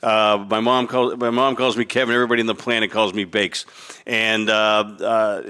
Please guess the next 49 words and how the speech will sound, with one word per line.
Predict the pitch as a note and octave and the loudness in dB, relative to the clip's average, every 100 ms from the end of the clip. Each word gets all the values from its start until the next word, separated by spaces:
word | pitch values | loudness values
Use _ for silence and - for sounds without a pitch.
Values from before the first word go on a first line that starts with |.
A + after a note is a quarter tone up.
| - | -4
oh, | C3+ C3+ | -2 -2
this | C#3 C#3+ | -2 -2
is | C#3 | 0
Uranium | C3+ C3 C#3+ C#3+ C3+ | 2 2 2 2 2
one | B2+ B2 | 2 2
oh | A#2+ | 2
one. | A2+ G2 E2+ - _ - - - | 2 0 -4 -14 _ -20 -20 -8
And, | A#2 A2 A2 A2 | -2 0 0 0
uh, | A2+ | 0
uranium | A2+ A#2+ B2 C3+ C3 B2 | 0 0 2 2 2 2
is | A#2+ G#2 | 0 -2
in | A2 | -2
a, | A2 | -2
in | A#2 | 0
a, | A2 G#2 G#2 G#2 | 0 -2 -4 -6
uh, | A2+ G#2 | -2 0
big | F#2 G#2+ C3+ C3+ | -2 0 0 2
mega | B2+ A#2+ B2+ | 0 0 0
trend, | B2 C#3 C3 B2+ B2+ - - - | -2 0 0 2 0 -4 -14 -6
and | B2 | 0
I | A#2 | 2
want | A2 A2+ - | 2 0 0
you | A#2+ | -2
to | G2+ | -2
catch | - A#2+ - | -2 -2 0
it | A2+ | -2
and | G2+ G#2+ F#2+ | -2 -4 -2
come | G#2+ G#2+ | -2 -2
along | G2+ G#2 G2+ | 0 2 2
with | G2 | 0
me. | F#2+ F2 E2+ - - | -2 -6 -6 -14 -10
And | A2+ G2+ | -6 -4
so | - B2+ A#2 | 2 4 4
we're | A#2+ | 2
gonna | A#2+ | 2
have | |
a | A2 | 0
different | - F3+ D3 B2+ | 2 0 0 -2
format | D3 C#3 B2+ A#2 G#2+ | 0 2 2 0 0
than, | A#2+ A2+ A2 | 0 -2 0
than, | A2 G#2 G#2+ | -2 -2 -4
than | G#2+ A2 | -4 0
other | G2+ A2+ | 0 0
weeks. | A2 C3+ A#2 - - - - - | 0 0 0 -4 -12 -20 -14 -6
I'm | A#2+ | -2
gonna | A#2+ A2+ | 0 -2
show | - D3 | 0 2
you, | C#3 C3 B2+ B2 G2+ - - _ - B2 | 4 4 2 2 -4 -16 -20 _ -10 -2
uh, | B2 A#2 A2+ A2 | 2 4 4 2